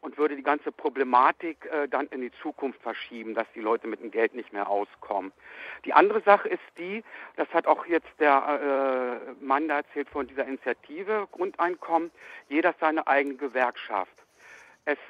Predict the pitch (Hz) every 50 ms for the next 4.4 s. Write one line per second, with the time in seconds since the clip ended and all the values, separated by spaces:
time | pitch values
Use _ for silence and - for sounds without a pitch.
0 | - - - - 151 147 143 139 135 131 123 - - 180 185 160 147 147 139 127
1 | 120 117 110 101 120 139 170 208 254 294 - - - - - - _ _ _ _
2 | _ _ _ _ _ _ _ _ _ _ _ _ _ _ 165 151 147 147 135 143
3 | 147 147 151 175 190 185 175 - - 170 160 151 160 156 151 151 143 143 151 147
4 | 143 143 131 139 143 143 151